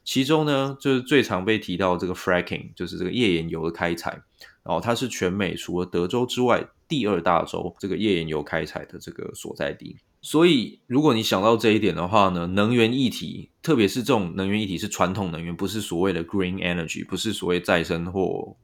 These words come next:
绿能，哦，不是这种。目前拜登的态度，他就是非常的暧昧。他似乎呢，想要强调说，他并没有反对这个 fracking，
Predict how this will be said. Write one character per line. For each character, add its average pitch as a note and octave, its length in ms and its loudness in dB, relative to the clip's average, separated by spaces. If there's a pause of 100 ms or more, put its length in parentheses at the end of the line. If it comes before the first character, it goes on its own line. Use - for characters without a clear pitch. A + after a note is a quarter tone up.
(160)
绿 G#2+ 240 -2
能， D#2+ 120 -12 (360)
哦， E2 180 -8
不 G2+ 80 -4
是 G#2+ 140 -8
这 G2 180 0
种。 - 220 -8 (100)
目 F3+ 260 8
前 G2 360 4
拜 A#2 280 8
登 G#2 360 0
的 F2+ 300 2
态 G#2 300 0
度， F2+ 380 -4
他 A#2+ 140 0
就 A#2+ 120 0
是 A2+ 120 -2
非 A#2 120 0
常 F#2+ 160 2
的 E2 60 -4
暧 F2 240 0
昧。 E2+ 360 -6 (220)
他 C3+ 140 0
似 D#3 220 0
乎 C3+ 240 0
呢， A#2+ 260 0
想 E2+ 240 -4
要 G#2+ 160 4
强 E2+ 220 -6
调 F#2 180 0
说， F2+ 260 -2
他 A2 220 -4
并 A2 220 -4
没 F#2 120 -2
有 E2+ 180 -2
反 F2+ 260 -2
对 F2 200 -2
这 F2+ 120 -6
个 F2 380 -8
fracking， - 480 -4